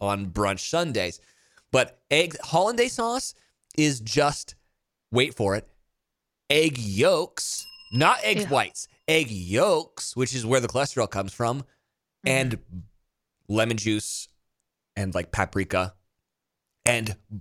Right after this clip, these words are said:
Speaker 1: sticks and sticks and sticks of butter. That's
Speaker 2: Uh-huh.
Speaker 1: all.
Speaker 2: Well, that's what makes it good.
Speaker 1: <laughs> No shit. But I will say this about poached eggs, is they're very healthy. Like, there's no oil, there's no butter. You're not cooking it in anything. You're just cooking it in water, and then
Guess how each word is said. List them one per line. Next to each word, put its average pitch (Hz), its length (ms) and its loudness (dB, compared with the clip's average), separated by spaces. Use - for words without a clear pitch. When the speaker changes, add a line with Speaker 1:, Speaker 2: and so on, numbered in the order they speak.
Speaker 1:
sticks - 960 -2
and 110 220 0
sticks - 600 -2
and 110 260 -4
sticks - 680 0
of 190 340 0
butter. 117 480 2
That's 165 480 2
Speaker 2:
Uh-huh. 190 40 4
Speaker 1:
all. 165 40 0
Speaker 2:
Well, 196 100 2
that's 214 180 4
what 202 80 -4
makes 190 180 -2
it 147 160 -14
good. 185 380 -4
Speaker 1:
<laughs> 160 200 -2
No 208 60 -4
shit. - 540 -2
But 185 200 2
I 170 100 4
will 185 160 2
say 220 140 0
this 175 200 -2
about 127 380 -2
poached 110 280 -2
eggs, 190 400 0
is 139 140 0
they're 175 80 2
very 202 220 4
healthy. 180 320 0
Like, 113 120 -4
there's 131 180 0
no 170 260 0
oil, 139 240 4
there's 131 180 -2
no 151 120 0
butter. 131 280 2
You're 131 80 0
not 143 200 -2
cooking 156 340 0
it 120 100 2
in 113 60 0
anything. 107 260 -2
You're 123 80 0
just 127 100 -2
cooking 135 240 -2
it 113 60 -2
in 98 120 -4
water, 107 460 2
and 104 140 -4
then 98 260 -8